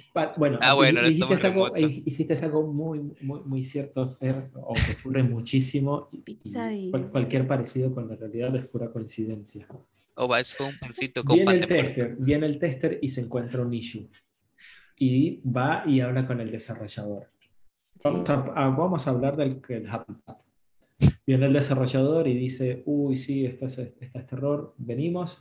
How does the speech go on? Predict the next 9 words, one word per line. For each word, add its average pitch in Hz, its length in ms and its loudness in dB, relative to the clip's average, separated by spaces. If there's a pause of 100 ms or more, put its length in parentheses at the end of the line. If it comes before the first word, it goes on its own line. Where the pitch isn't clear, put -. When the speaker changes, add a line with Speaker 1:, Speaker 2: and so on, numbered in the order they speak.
Speaker 1:
lo 120 100 -6
resolvemos, 156 960 -4 (240)
te 127 100 -2
lo 110 120 -4
devuelve, 165 680 0
está 127 160 -6
resuelto, 170 600 -2 (340)
todos 131 300 2
felices" 110 580 -6